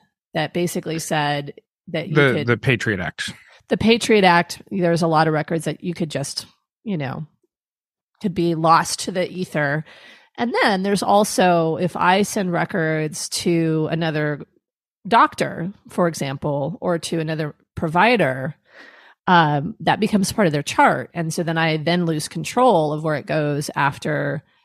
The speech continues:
Speaker 1: that release. So I'm different 'cause I'm like, "Oh, well, they're confidential." <laughs>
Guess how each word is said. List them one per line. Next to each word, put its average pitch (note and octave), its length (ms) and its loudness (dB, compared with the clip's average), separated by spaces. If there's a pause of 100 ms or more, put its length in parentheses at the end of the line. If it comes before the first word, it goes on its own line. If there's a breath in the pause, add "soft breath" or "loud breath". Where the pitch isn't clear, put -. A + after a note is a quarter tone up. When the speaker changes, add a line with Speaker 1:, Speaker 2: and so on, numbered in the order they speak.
(140)
Speaker 1:
that E3 280 0
release. D3+ 640 -8 (280 soft breath)
So E3+ 580 4 (400 soft breath)
I'm A#3+ 140 2
different A#3+ 440 4
'cause A3 120 0
I'm G#3+ 120 2
like, G3 240 4
"Oh, F4 220 6
well, F3+ 120 4
they're G#3 300 0
confidential." D4 840 -2
<laughs> - 160 -8